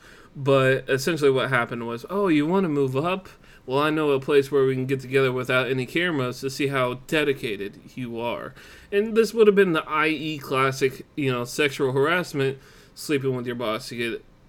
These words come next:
a promotion, or getting out of a write-up, or however you wanna look at it. And I mean, I'm not saying a lot of people just air their dirty laundry to me.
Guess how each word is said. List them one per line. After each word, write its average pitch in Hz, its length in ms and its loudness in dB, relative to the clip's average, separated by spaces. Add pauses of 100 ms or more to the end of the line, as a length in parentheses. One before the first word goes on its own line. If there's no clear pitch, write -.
(100)
a 135 60 -6
promotion, 160 540 -2 (680)
or 131 340 0
getting 131 280 -6
out 131 160 0
of 143 100 -2
a 170 80 -2
write-up, 180 520 0
or 127 480 -4 (380)
however 214 280 2
you 185 140 4
wanna 147 160 0
look 120 280 -4
at 73 200 -8
it. - 160 -8
And 160 260 0 (1000)
I - 20 -18
mean, 262 100 -2
I'm 294 60 -4
not 269 140 0
saying 214 160 -2
a 180 100 0
lot 180 140 2
of 151 60 -6
people 156 200 2
just 139 300 0
air 135 240 6
their 131 140 2
dirty 131 260 2
laundry 127 440 -4
to 143 100 -6
me. 131 160 -2